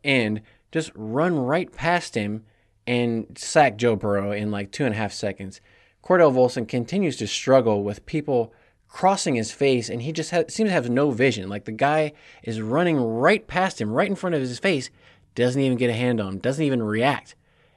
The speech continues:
So, Cordell Volson, he's been struggling with his pass protection his entire career. I don't know why I'm surprised, but that's the kind of play that kills drives. You can't do anything when you're getting sacked in two seconds on first and ten. Bengals aren't able to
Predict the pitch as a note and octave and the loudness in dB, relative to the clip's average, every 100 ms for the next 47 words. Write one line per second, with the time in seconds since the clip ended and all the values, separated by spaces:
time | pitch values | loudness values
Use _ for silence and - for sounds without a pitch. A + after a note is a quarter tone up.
0 | _ _ _ _ - - - G#2+ F#2 G2 | _ _ _ _ -20 -20 -10 -8 -8 -12
1 | _ - - - _ _ - G3 F3+ C#3+ | _ -20 -20 -20 _ _ -2 4 6 6
2 | C3 B2+ C3+ B2+ - C#3 D3 C#3 B2+ C3+ | 4 2 0 -2 -4 -6 -2 -2 2 2
3 | A2+ A2 G#2+ G2+ A2+ - A#2 G#2 G#2+ A2+ | 2 0 -2 -4 -6 -4 -4 -4 -6 -6
4 | G2+ G2 G#2 G2+ F2+ A#2 G2 - G2 G2+ | -6 -8 -8 -10 -4 -2 -2 -6 -6 -6
5 | G2 G#2 G2+ G2+ G2 F#2+ A2+ - B2 A2+ | -4 -4 -4 -4 -6 -10 -10 -2 0 0
6 | G2+ A2 - - - - - - C3 A2+ | -2 -6 -8 -16 -14 -6 -4 0 -2 0
7 | - A#2 G#2 G2+ - C#3+ A#2 G#2 F2+ - | 2 2 2 -4 -4 -2 0 -2 -6 -4
8 | C3 C3 C3 A#2+ B2 A2+ A2 G#2 G2 F#2+ | -2 0 0 0 -2 -2 -2 -2 -4 -6
9 | - B2+ A2 - _ _ - G2+ - C#3+ | -2 0 -2 -8 _ _ -16 -10 0 2
10 | - B2 A2 G2+ - - _ _ _ - | 4 4 4 -4 -6 -16 _ _ _ -4
11 | G#2+ - A#2+ - F#2+ C3 G2 F#2+ - _ | -4 2 0 0 -8 -6 -6 -8 -18 _
12 | _ _ _ _ _ _ _ C3+ C#3 A#2+ | _ _ _ _ _ _ _ -4 0 0
13 | A2+ B2+ B2 G#2+ A#2+ G#2+ G2 - G#2+ G2 | 0 -2 0 2 2 2 -2 -2 0 -2